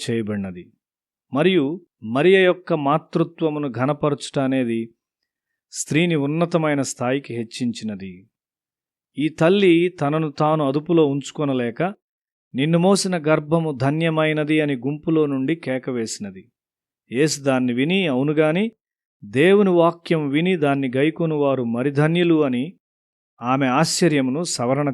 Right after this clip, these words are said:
చేశాడు. మనమందరము మన ప్రియమైన తల్లుల నుండి పోషణ తీసుకుంటాము. యేసు యొక్క మార్గంలో వారు మనలను పెట్టలేకపోయినట్లయితే,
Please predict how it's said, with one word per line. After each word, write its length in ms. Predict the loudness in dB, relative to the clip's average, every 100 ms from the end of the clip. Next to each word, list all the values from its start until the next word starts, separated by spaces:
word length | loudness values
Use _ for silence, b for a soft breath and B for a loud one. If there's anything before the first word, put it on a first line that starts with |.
| -4
చేశాడు. 460 | -6 -4 -8 -10 -16 _ _ _ _ _ _ -10
మనమందరము 760 | 0 2 4 4 6 6 4 2
మన 200 | 2 0
ప్రియమైన 500 | 2 0 2 0 -2
తల్లుల 440 | 0 0 2 2
నుండి 260 | 0 -2 -2
పోషణ 480 | -2 0 0 0 -8
తీసుకుంటాము. 840 | -8 -10 -10 -12 -12 -12 -14 -20 _ _ _ _ _ _ _ _ 2
యేసు 300 | 2 4 2
యొక్క 200 | 0 0
మార్గంలో 680 | 2 2 0 -2 0 2 2
వారు 220 | 2 0
మనలను 420 | -2 -2 -2 -2
పెట్టలేకపోయినట్లయితే, 1300 | -4 -6 -4 -4 -4 -6 -4 -4 -6 -8 -6 -4 -4